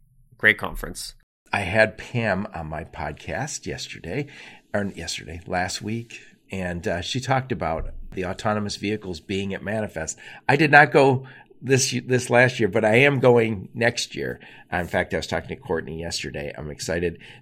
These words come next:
Speaker 2: They're excited because that was their first year and got really great response. And I think, um, everyone I've talked to who's been there s-,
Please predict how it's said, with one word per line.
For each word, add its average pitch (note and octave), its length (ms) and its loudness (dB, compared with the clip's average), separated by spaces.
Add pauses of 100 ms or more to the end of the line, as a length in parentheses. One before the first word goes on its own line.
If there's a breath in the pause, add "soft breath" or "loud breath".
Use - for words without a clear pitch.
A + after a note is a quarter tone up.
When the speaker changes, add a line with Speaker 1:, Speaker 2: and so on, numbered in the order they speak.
Speaker 2:
They're G3 180 10
excited F2 420 -4
because F#2+ 220 -4
that C#3 160 4
was C#3 160 0
their C#3+ 140 2
first C3 420 -2
year A2+ 440 2 (320 loud breath)
and G2 400 2 (540)
got - 220 0
really G2 260 0
great F#2+ 360 -2
response. - 640 -6
And E2+ 180 -8
I E2 60 -6
think, F#2+ 360 -6
um, D2 220 -4 (380)
everyone A2 320 4
I've G2 100 -4
talked D2+ 280 -2
to D#2+ 120 -8
who's D2 120 -8
been C#2+ 180 -8
there C2+ 100 -10
s-, - 160 -14